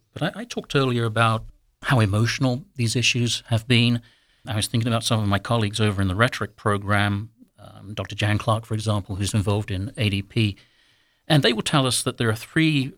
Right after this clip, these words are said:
uh, rhetoric devices, ethos, logos,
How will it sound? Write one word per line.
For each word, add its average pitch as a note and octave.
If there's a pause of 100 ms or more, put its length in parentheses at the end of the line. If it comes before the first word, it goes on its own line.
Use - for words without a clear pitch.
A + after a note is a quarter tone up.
(140)
uh, G#2
rhetoric A2+ (280)
devices, G2+ (240)
ethos, C3 (180)
logos, A2